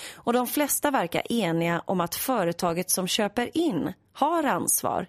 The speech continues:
i alla led, också för vad underleverantörerna gör. I Kaliber idag ska vi granska samma etiska dilemma. Det handlar om underleverantörer och det handlar om ansvar.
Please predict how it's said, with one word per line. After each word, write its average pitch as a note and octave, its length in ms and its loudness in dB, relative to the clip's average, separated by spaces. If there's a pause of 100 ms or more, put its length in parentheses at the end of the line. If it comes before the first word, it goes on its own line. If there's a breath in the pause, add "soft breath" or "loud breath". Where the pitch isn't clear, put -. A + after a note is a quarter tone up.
(160)
i - 140 2
alla A#3 320 2
led, A3+ 500 -2 (260 loud breath)
också - 460 0
för E3+ 160 0
vad D#3 240 2
underleverantörerna E3 1300 0
gör. G#3+ 440 -2 (1400 loud breath)
I C4+ 120 -2
Kaliber C4+ 640 0
idag D4 420 0 (160)
ska - 220 -2
vi G3 160 0
granska E3+ 560 0
samma F3 560 0
etiska - 560 -2
dilemma. G3+ 560 0 (720 loud breath)
Det - 80 2
handlar E3+ 360 2
om E3 300 0
underleverantörer F3 1160 0 (180)
och D4 120 0
det C#4 60 2
handlar G#3 340 2
om E3 200 0
ansvar. - 720 0